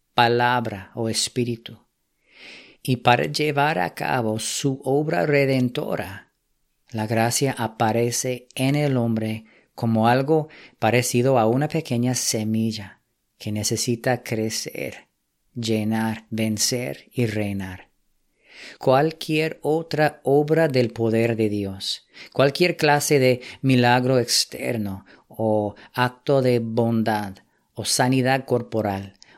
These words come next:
o provisión externa o cualquier otra cosa que el poder de Dios pudiera hacer por el hombre, se quedaría corta para resolver su problema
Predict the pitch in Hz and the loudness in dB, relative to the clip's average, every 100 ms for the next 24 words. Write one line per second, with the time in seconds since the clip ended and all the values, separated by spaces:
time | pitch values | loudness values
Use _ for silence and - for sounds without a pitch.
0 | _ 117 113 113 - _ 151 - 127 127 | _ -4 -2 -2 -8 _ -14 0 4 4
1 | 139 - 147 139 131 - - - 123 117 | 2 0 0 0 0 0 -2 -4 -6 -4
2 | 107 98 147 139 143 185 - 196 165 156 | -4 -4 -2 2 2 2 -2 -2 -2 -2
3 | 165 156 151 147 - 104 - 127 120 117 | -2 0 2 2 0 -6 -2 0 2 2
4 | 117 120 139 139 131 123 131 - 131 127 | 2 4 6 4 6 4 4 2 2 6
5 | 127 143 - 95 127 - 127 127 120 117 | 6 4 2 0 0 0 0 0 -2 0
6 | 113 117 120 110 95 98 _ _ _ - | 2 2 0 -2 -6 -12 _ _ _ -20
7 | - - 123 - 117 120 139 143 147 - | -12 -4 -2 0 2 2 4 2 0 -2
8 | 143 147 151 - 165 165 - 120 113 110 | 0 0 -2 -4 -6 -6 -4 -2 0 0
9 | 113 - 127 120 120 127 135 - 139 131 | 0 0 -2 -2 -2 -2 -2 -4 -4 -6
10 | - 131 127 131 160 110 104 | -2 0 2 0 -2 -2 -4